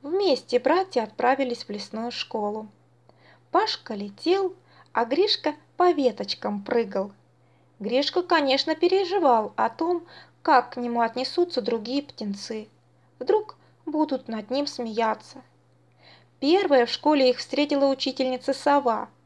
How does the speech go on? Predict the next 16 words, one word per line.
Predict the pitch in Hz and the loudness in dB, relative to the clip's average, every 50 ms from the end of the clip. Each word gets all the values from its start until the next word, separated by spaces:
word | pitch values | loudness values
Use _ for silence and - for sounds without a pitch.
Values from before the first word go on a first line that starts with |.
| _ _ _ _ _ _ _ _ - | _ _ _ _ _ _ _ _ -2
Поняв | - 247 277 320 359 403 392 - | -2 0 0 0 -2 -2 -2 -2
тревогу | - 269 254 254 269 277 269 269 254 | 2 2 2 6 6 6 6 6 6
Гришки, | 247 247 269 311 359 359 - - - 226 - - _ _ _ - | 4 4 2 2 2 2 0 -4 -6 -12 -12 -14 _ _ _ -4
ласково | 302 330 339 330 - - - 294 269 262 | -2 -2 -2 -4 -4 -4 -2 0 0 0
сказала: | 262 - - 254 247 247 220 202 208 208 208 220 - _ _ _ _ _ _ _ _ _ _ _ _ _ _ _ _ _ _ _ _ _ _ _ _ _ _ | 0 2 2 2 2 2 -2 -4 -4 -6 -10 -14 -18 _ _ _ _ _ _ _ _ _ _ _ _ _ _ _ _ _ _ _ _ _ _ _ _ _ _
«Главные | - - 254 262 262 269 269 269 269 262 269 | 0 2 4 4 4 2 0 -4 -6 -6 -6
качества, | 262 - - 294 359 403 - - 311 - - - 214 208 - - - _ - | -6 -2 -2 -2 0 -2 -4 -6 -8 -8 -10 -8 -8 -8 -8 -8 -18 _ -10
за | 233 233 269 | -4 -4 -2
которые | - - 349 339 - 311 262 226 208 214 | 0 0 -2 0 2 0 0 0 0 -4
нас | 226 247 269 294 - - | -2 -2 -2 -2 -2 -2
любят, | 294 285 254 196 190 190 - _ _ _ _ _ _ _ | 0 0 0 -2 -6 -12 -14 _ _ _ _ _ _ _
это | - 220 208 - | -12 -10 -8 -6
доброта, | 240 240 285 294 311 349 359 381 381 381 - 262 240 233 233 254 277 - _ _ _ _ _ - | -2 0 0 2 4 6 4 4 4 2 2 2 2 4 2 0 -2 -4 _ _ _ _ _ -4
отзывчивость, | - 226 220 196 190 185 196 214 214 220 254 285 - - 370 285 202 202 196 - _ _ - _ - | -2 -2 -2 -2 -4 -8 -8 -6 -4 -4 -4 -2 2 2 2 4 2 0 -4 -8 _ _ -20 _ -6
веселый | - 330 339 - 480 494 453 415 359 | -6 -4 2 6 6 6 6 4 2
характер, | - 302 269 240 226 233 294 381 370 - - 247 | 2 2 2 2 4 2 0 0 0 -4 -8 -10